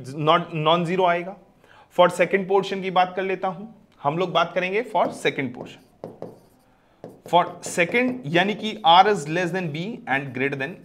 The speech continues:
A। जब मैं यहां बात करूंगा तो गाउसियन सरफेस अब यहां बनेगी। जैसे ही मैंने गाउसियन सरफेस यहां बनाई तो देखो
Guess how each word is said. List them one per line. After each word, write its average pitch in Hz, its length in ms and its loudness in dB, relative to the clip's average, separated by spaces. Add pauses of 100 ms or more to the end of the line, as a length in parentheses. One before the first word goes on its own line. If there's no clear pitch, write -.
A। - 200 -20 (540)
जब 208 160 6
मैं 285 120 2
यहां 254 320 4
बात 202 240 8
करूंगा 185 280 2
तो 254 180 -4
गाउसियन 170 440 4
सरफेस 247 400 -2
अब 220 160 -2
यहां 233 200 2
बनेगी। 277 340 -2 (880)
जैसे 175 440 2
ही 214 180 6
मैंने 247 260 2
गाउसियन 208 520 2
सरफेस 202 500 -2
यहां 175 260 0
बनाई 170 380 4 (300)
तो 185 80 0
देखो 185 340 4